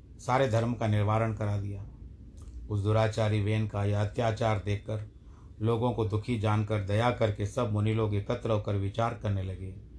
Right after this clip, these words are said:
परस्पर बोलते हैं, अरे कष्ट, तू दोनों ओर से लोगों को सताने लगा। दुष्ट,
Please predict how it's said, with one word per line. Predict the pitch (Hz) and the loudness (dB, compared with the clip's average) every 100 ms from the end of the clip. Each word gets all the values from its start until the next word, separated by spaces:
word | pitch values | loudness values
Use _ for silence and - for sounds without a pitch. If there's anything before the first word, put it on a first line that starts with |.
| - - - - | -20 -20 -14 0
परस्पर | 117 127 117 123 | 2 2 2 2
बोलते | 104 113 110 120 | 4 2 2 -2
हैं, | 123 | -2
अरे | 110 117 110 | 0 -2 0
कष्ट, | 117 104 - - - - - - - - - | 0 -2 -8 -14 -16 -20 -20 -20 -20 -20 -4
तू | 131 | -2
दोनों | 117 123 143 147 | 2 4 6 6
ओर | 135 | 6
से | 104 127 127 - - 107 | 4 -4 -4 -12 -12 -2
लोगों | 117 123 | 0 0
को | 143 143 | -2 -2
सताने | 110 104 117 113 | -4 -2 -2 -2
लगा। | 107 104 107 104 - - - - - - | -2 -2 -6 -8 -18 -20 -20 -20 -20 -6
दुष्ट, | 95 139 - | 0 0 0